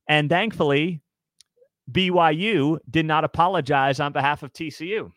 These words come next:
So, go figure. <laughs> I just, I still can't get over that from last week. Last but not least, Oklahoma State picking up win number two in league play over Kansas State, seventy-five to seventy-two. Now, before the game,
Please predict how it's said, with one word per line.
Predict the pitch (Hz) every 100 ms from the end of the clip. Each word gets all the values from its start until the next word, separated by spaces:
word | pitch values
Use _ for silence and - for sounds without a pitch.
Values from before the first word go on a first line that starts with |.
| _
So, | - 151 139 120 107 _ _
go | - 120
figure. | 175 170 80 _ _ _
<laughs> | - - _ _ _ -
I |
just, | - 135 -
I | 107
still | 120 - 143
can't | 139 113
get | 107
over | 104 101
that | 90 -
from | 101
last | 95 87 -
week. | 98 95 - - - - -
Last | 202 294 294
but | 262
not | 220 220
least, | 208 180 208
Oklahoma | 254 269 254 220
State | - 214 143 - _ _ _ _ _ _ _ -
picking | 208 226 208
up | 196 165
win | 156 247 269
number | 262 214 226
two | - 233 208
in | 180
league | 190 180 -
play | 196 180 151 147 -
over | 165 165
Kansas | 160 - 170 160 135
State, | - 139 127
seventy-five | 135 156 160 156 - 139 131
to |
seventy-two. | 120 135 120 113 104 113 73 _ _ _ _ _ _ -
Now, | 170 175
before | 175 - 240 294 330
the | 302
game, | 185 165 151 147 151 151